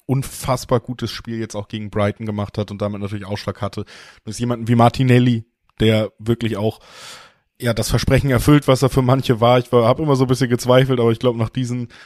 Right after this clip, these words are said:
sechzehn Spielen in dieser Saison, die wir in der Premier League von Arsenal gesehen haben, hat sich bei mir auch dieser Zweifel gelegt. Also für mich ist Arsenal hier tatsächlich weiter Favorit. Ähm, wenn wir auf die letzten fünf Spiele gucken, ist die Form da ja auch marginal besser, denn Newcastle hat das letzte Spiel nicht gewonnen.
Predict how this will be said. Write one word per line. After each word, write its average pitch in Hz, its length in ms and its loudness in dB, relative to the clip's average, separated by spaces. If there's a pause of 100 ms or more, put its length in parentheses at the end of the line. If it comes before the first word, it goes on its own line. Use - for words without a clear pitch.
sechzehn 120 380 -2
Spielen 127 320 -2
in 117 80 -2
dieser 117 240 -2
Saison, 117 240 -2
die 117 100 -4
wir 110 220 0
in 110 80 -6
der 113 60 -2
Premier 117 260 0
League 113 140 -2
von 113 100 -2
Arsenal 110 280 -2
gesehen 110 360 -2
haben, 107 240 -2
hat 104 100 -4
sich 104 160 -10
bei 107 140 -6
mir 107 160 -4
auch 117 100 0
dieser 113 240 -4
Zweifel 110 400 -2
gelegt. 104 380 -10 (440)
Also 113 180 -6
für 131 100 2
mich 151 180 0
ist 135 140 -2
Arsenal 127 360 -2
hier 117 200 -6 (280)
tatsächlich 139 560 -2
weiter 123 240 2
Favorit. 135 720 -2
Ähm, 120 420 -8
wenn 131 160 2
wir 131 120 4
auf 123 80 0
die 123 100 -4
letzten 120 320 -4
fünf 127 180 -4
Spiele 131 280 -2
gucken, 127 320 -4
ist - 160 -8
die - 40 -6
Form 123 280 -2
da 120 80 2
ja 117 100 0
auch 110 160 -2
marginal 135 480 2
besser, 123 380 2
denn 120 220 -2
Newcastle 127 440 0
hat 117 100 -4
das 113 120 -4
letzte - 240 -6
Spiel - 180 -4
nicht 147 220 -2
gewonnen. 104 360 0